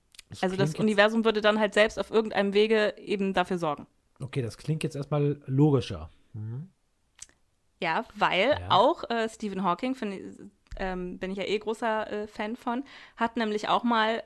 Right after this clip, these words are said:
Speaker 2: gesagt, dass das Universum halt einfach auch keine Perfektion erlaubt. Das heißt, du kannst da halt auch nicht eingreifen, um es in Anführungszeichen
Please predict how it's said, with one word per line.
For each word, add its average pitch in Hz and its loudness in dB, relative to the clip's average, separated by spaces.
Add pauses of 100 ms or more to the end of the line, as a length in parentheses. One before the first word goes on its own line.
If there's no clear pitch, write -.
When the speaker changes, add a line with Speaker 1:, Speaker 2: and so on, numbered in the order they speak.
Speaker 2:
gesagt, 202 0
dass 208 -2
das 214 -6
Universum 214 2
halt 202 -2
einfach 214 -2
auch - -4
keine 214 -4
Perfektion 226 -2 (580)
erlaubt. 190 2
Das 214 -4
heißt, 208 -2
du 202 -4
kannst 233 -2
da 214 2
halt 208 -2
auch - 0
nicht - -4
eingreifen, 240 2
um 214 0
es 247 -2
in 214 -2
Anführungszeichen 202 -4